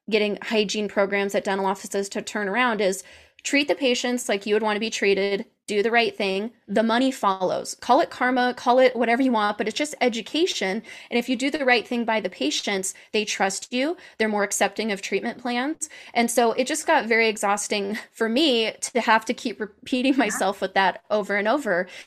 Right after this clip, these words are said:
Speaker 1: And, um, I quite honestly had, like, a breakdown moment where I told my husband, I said, "I can't do this anymore. I'm just emotionally exhausted." And so he told me, you know, "Money's not worth it. Like, what's, what's worth it? Is it your money? Is it your w-, well-being, your mental health, your physical health?"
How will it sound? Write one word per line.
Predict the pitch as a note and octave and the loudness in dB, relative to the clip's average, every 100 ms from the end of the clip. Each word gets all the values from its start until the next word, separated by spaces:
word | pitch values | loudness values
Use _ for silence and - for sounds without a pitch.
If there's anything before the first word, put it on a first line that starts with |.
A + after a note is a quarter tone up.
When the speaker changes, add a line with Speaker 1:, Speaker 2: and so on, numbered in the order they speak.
| - - | -16 -2
Speaker 1:
And, | A3+ A3+ A3 G#3+ | 2 4 2 2
um, | A3+ G#3+ G#3 F#3 | 2 2 0 -2
I | - G#3 G#3 - - | 2 4 2 -2 2
quite | B3+ A#3 | 4 6
honestly | C4 D#4 - A#3 A3 - | 4 2 0 0 0 -2
had, | G#3 G#3+ G#3 | 2 2 4
like, | G3+ F#3+ - | 0 0 -2
a | G#3 - _ - | -2 -4 _ 0
breakdown | F#3 C4+ D#4 B3+ | 0 2 0 0
moment | G#3 G3+ G3+ | 0 -2 -2
where | - G#3 G3 | -2 0 0
I | - | 0
told | G3 A3 | -2 -4
my | G#3 | -2
husband, | G3 G#3 A3+ G#3 | -2 -2 -2 -4
I | G3 | -4
said, | G3 G#3 F#3 - - - | 0 -2 -2 -8 -10 -2
"I | A#3 | 0
can't | F#4 C#4 | 0 0
do | A3 A3 | 0 0
this | A3+ | 0
anymore. | G#3 F#3+ F3 E3+ | -2 -4 -2 -4
I'm | - G#3 | -2 -4
just | G3+ - | -6 -6
emotionally | G#3+ G#3 G3+ - A#3 | -6 -2 -2 -2 -4
exhausted." | A3 G3 G3 - G#3+ G#3 G#3 - - - | -4 -2 -4 -2 -2 -2 -4 -20 -16 -2
And | A3 A3 G#3+ | 0 2 0
so | - G#3+ G#3 G3+ G3+ - | 2 4 4 4 0 -2
he | A#3 G#3 | -6 -6
told | A3 G#3+ | -4 -4
me, | A3 | -2
you | G#3 G3+ | -4 -2
know, | F#3+ F3+ E3+ - D#3+ | 0 0 -2 -6 -6
"Money's | G3+ A3 C4+ | -2 0 0
not | C#4 B3 | 0 -2
worth | G3 A#3+ - | -2 -2 -2
it. | C3 | -2
Like, | D3+ F#3 | -2 0
what's, | G3+ G#3 | -2 -2
what's | G#3 G#3 G#3 | -2 -2 0
worth | G#3+ G#3+ G#3+ | -2 -2 -2
it? | F3+ | 0
Is | F3 F3+ | 0 -4
it | - | -4
your | F3+ | -4
money? | G#3 A#3+ B3 - | -2 -2 -2 -2
Is | G3 G3 | -4 -4
it | F#3 - | -4 -2
your | F#3+ F#3 E3+ - | 0 2 0 -2
w-, | - G3+ | -8 -8
well-being, | F#3 G3 F#3+ F3+ F3+ F#3+ A3 G#3+ | -4 0 0 2 -2 -2 -4 -4
your | F3+ | -4
mental | F#3 F3+ - G#3 | -4 -6 -6 -6
health, | G#3+ G#3+ A3 - | 2 2 2 0
your | - | -10
physical | - F3 G3 F#3+ A3+ | -4 -4 -4 -2 -2
health?" | A3 A3+ A#3 | 2 2 2